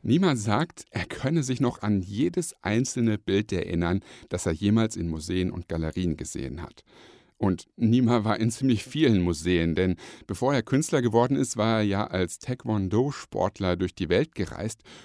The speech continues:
Ja, und überall hat er sich in seiner Freizeit Kunst angesehen. Er hat also praktisch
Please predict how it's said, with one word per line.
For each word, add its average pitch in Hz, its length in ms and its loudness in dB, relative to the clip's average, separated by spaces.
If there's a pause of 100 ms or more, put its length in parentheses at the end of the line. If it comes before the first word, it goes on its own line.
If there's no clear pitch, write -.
(180)
Ja, 160 140 2
und 98 180 -2
überall 107 600 0
hat 127 160 -4
er 120 80 2
sich 123 220 -4
in 139 100 -2
seiner 110 260 0
Freizeit 95 500 -6
Kunst - 440 -6
angesehen. 76 680 -6 (760)
Er - 140 -10
hat - 200 -6
also 139 420 0
praktisch - 460 -4